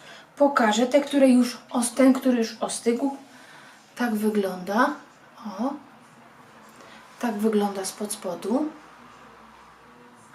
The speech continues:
I mam, już wam mówię, tak jak mówiłam, ku-, lejemy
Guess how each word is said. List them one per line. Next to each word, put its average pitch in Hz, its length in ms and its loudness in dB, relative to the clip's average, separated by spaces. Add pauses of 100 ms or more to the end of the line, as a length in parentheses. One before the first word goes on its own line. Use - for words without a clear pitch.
(520)
I 294 460 6
mam, 262 320 6
już 247 200 4
wam 240 200 6
mówię, 220 240 4 (540)
tak 269 160 4
jak 254 100 6
mówiłam, 226 480 6 (400)
ku-, 240 440 2 (220)
lejemy 262 540 6